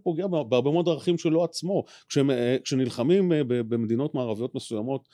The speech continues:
לטובת זכותם של, של נשים מוסלמיות, אה, אה, ללבוש בורקה, אז, אה, ב-, ודאי, ודאי שזה לא מאבק הפמיניסטי, וכזה, זה צריך לבוא לאיזשהו קונפליקט, אבל מחק-, מכריעים לא לכפות על המהגרים, כי ערך ההגנה על המהגרים גובר על ערך ההגנה על נשים,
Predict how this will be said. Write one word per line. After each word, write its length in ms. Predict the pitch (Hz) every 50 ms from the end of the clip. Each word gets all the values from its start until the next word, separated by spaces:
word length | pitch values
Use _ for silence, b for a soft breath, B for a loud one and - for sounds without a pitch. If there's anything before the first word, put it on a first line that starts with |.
| b b b b b
לטובת 400 | 92 113 - - 98 127 135 -
זכותם 380 | - - 127 - - 139 147 -
של, 140 | 147 123 117 _ -
של 240 | - - 117 113 107
נשים 260 | 110 104 - - 151 156
מוסלמיות, 640 | 147 - - 117 110 110 120 139 143 _ - 127
אה, 40 | 123
אה, 400 | 113 113 113 - - 110 110 104
ללבוש 380 | 104 107 104 104 123 123 - -
בורקה, 380 | 92 92 87 82 - - 104 - - B B B B B B B -
אז, 420 | - 107 107 110 101 98 101 117 117
אה, 160 | 117 127 123
ב-, 220 | 120 117 117 107 135
ודאי, 200 | 139 180 233 285
ודאי 240 | 214 135 139 139 135
שזה 240 | - 127 127 135
לא 280 | 135 143 165 175 175 165
מאבק 320 | 156 156 156 156 180 180 185
הפמיניסטי, 520 | 170 196 196 220 269 320 311 311 - - 151
וכזה, 300 | 147 - - 127 127 131 107
זה 240 | - - 104 139 120
צריך 280 | - 147 156 160 -
לבוא 200 | 165 139 143 156
לאיזשהו 460 | 151 135 131 - 139 139 143 - -
קונפליקט, 300 | - 139 127 127 160 151
אבל 80 | 151 143
מחק-, 320 | 135 135 - - 165 -
מכריעים 640 | 139 156 151 - 143 147 165 - 254 311 302 214 156 - B B B B - 101 - _ _ -
לא 260 | 139 143 175 226 262
לכפות 440 | 226 170 - - - 180 175 170 151
על 100 | 143 143
המהגרים, 520 | 135 139 139 143 139 131 165 196 180 147
כי 160 | - - 139 107
ערך 340 | 147 185 196 180 - -
ההגנה 420 | 127 120 123 117 113 127 147 170 180
על 80 | 185
המהגרים 440 | 185 196 214 220 220 254 330 311 240
גובר 280 | 165 139 151 147 180 262
על 200 | 247 202 185 170
ערך 240 | 180 170 156 - 156
ההגנה 360 | 156 147 143 135 135 135 143
על 80 | 147
נשים, 360 | 160 190 - - 311 285 262